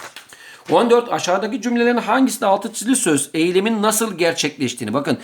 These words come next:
cin bunlar, cin. Durum zarfı deseydi hepiniz çözerdiniz. Ama eylemin nasıl gerçekleştiğini söylüyorsa işte bize durum zarfı nedir diye söylüyor. Son yılların moda kavramları bunlar arkadaşlar.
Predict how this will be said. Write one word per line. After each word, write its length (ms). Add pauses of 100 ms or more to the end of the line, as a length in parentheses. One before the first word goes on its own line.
(260)
cin 300
bunlar, 360
cin. 240
Durum 240
zarfı 340
deseydi 480 (200)
hepiniz 520
çözerdiniz. 560
Ama 200
eylemin 320
nasıl 280
gerçekleştiğini 720
söylüyorsa 480
işte 340 (340)
bize 300
durum 280
zarfı 420
nedir 340
diye 160
söylüyor. 320
Son 200
yılların 320
moda 300
kavramları 500
bunlar 140
arkadaşlar. 340